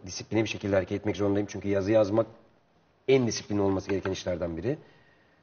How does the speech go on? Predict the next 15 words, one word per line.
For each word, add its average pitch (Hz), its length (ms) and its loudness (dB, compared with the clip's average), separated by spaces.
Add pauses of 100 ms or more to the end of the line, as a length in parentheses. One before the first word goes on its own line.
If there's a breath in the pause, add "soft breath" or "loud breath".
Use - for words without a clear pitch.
(180 soft breath)
Bunu 127 220 6
artık 127 340 4
kabul 120 240 4
etmiş 127 320 0
durumdayım. 139 500 0
Artık 104 280 -2
dediğim 82 180 -4
çok 90 180 -10
uzun 87 120 -4
senelerdir. 90 540 -4 (320)
Orada 160 300 8
müthiş 147 280 0
disiplinliyim 185 580 -2
ama 147 140 6
ben, 170 100 -2